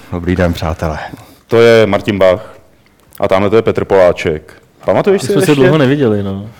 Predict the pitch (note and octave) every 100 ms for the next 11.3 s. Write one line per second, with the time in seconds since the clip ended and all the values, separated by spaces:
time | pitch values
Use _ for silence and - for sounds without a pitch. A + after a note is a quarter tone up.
0 | _ _ _ - G#2+ G#2+ - D#3 C#3 D3
1 | D3 D3 D#3 C#3+ C#3+ D3+ C#3+ E3 D3+ C3+
2 | C3 - - D#3 D#3 D#3 A#2 G#2+ G#2+ G#2+
3 | A#2+ C3 C3 - C3 C3+ D3 D3 A3 -
4 | - B2 - A2+ A#2 A#2 A#2 D#3+ F#2 E2
5 | F2+ E2 E2 D#2 E2 G#2+ G#2+ A2 C3 C#3
6 | C#3 B2+ A2 A2 C#3 A#2+ A#2 A2 A#2+ A2+
7 | G2+ B2 B2 B2+ D#3+ D#3+ E3+ D#3+ - C3+
8 | C3 B2 F#3+ - G#3 E3 D#3 D3+ D3+ E3
9 | F3+ C#3+ D#3 D#3+ C#3 C3 - B2+ C#3 B2+
10 | - B2+ G#2 F2+ F2 C3+ - E2+ F#2+ F#2+
11 | D#2 F2